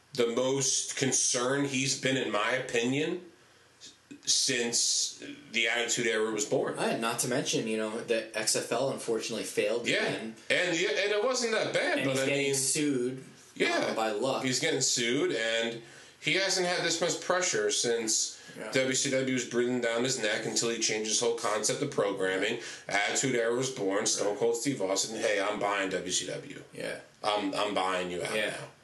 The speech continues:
Speaker 1: So
Speaker 2: I mean, and, and it's not even his fault.
Speaker 1: Yeah.
Speaker 2: It's just a product of the times, and
Speaker 1: Mm-hmm.
Speaker 2: it's just hard to adapt. I mean, look at every other business, you know?
Speaker 1: Yeah.
Speaker 2: Nobody knows what the hell to do.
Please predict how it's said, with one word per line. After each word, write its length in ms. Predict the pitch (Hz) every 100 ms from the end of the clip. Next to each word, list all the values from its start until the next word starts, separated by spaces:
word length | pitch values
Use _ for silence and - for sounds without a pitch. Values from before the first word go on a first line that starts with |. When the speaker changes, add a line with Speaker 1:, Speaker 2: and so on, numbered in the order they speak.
| - - - -
Speaker 1:
So 240 | - 151
Speaker 2:
I 40 | 143
mean, 200 | 135 147
and, 120 | 170
and 220 | 170 165
it's 160 | 170 175
not 180 | 175 208
even 200 | 202 147
his 320 | 139 143 -
fault. 720 | - - 185 - - - - - - -
Speaker 1:
Yeah. 200 | 143 -
Speaker 2:
It's 280 | 147 143 -
just 240 | 131 131 -
a 60 |
product 480 | - 131 117 123 123
of 100 | 113
the 60 | 107
times, 600 | - 151 127 117 113 110
and 200 | 110 110
Speaker 1:
Mm-hmm. 120 | 143
Speaker 2:
it's 300 | 143 - -
just 200 | 110 -
hard 180 | 113 107
to 120 | 110
adapt. 440 | 101 107 123 - 104
I 40 |
mean, 260 | 104 101 95 - - -
look 120 | 117 110
at 60 |
every 320 | 107 107 110 107 -
other 200 | - 135
business, 520 | 107 98 92 - -
you 100 | 98
know? 100 | 92
Speaker 1:
Yeah. 160 | 156 175
Speaker 2:
Nobody 300 | 107 120 117
knows 220 | 101 95 95
what 100 | -
the 60 |
hell 200 | - 95
to 100 | 85
do. 240 | 80 90